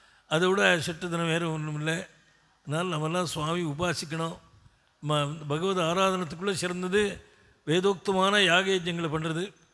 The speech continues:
அந்த சொன்னேன் முன்னாடியே வந்து ம-, அக்னிஹோத்திரி ம-, வேதம் அத்தியனம் பண்ணா போறாது, பாராயணம் பண்ணா போறாது,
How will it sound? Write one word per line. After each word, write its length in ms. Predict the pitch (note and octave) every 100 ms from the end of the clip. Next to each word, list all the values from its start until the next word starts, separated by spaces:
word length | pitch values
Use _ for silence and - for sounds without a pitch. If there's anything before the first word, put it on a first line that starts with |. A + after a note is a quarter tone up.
| _ _ _ _ _ _ -
அந்த 280 | D#3+ D#3+ D3+
சொன்னேன் 360 | - E3+ F#3 E3+
முன்னாடியே 440 | E3+ E3+ F3 F#3 - - _ _
வந்து 260 | E3 D3+ D#3+ D3+ D3+ - _ _ - _ D3+
ம-, 160 | D3
அக்னிஹோத்திரி 580 | C#3+ E3+ E3 E3+ D#3 E3 D#3 C#3 - _ _ _ _ -
ம-, 140 | C#3+
வேதம் 340 | D3 F3 F3+ E3
அத்தியனம் 320 | F3 F#3 F3
பண்ணா 180 | F3 F3
போறாது, 360 | E3+ F3 F3 F#3+
பாராயணம் 440 | D#3+ E3+ F#3 E3
பண்ணா 160 | F3 F3
போறாது, 420 | D#3+ E3+ F3 F#3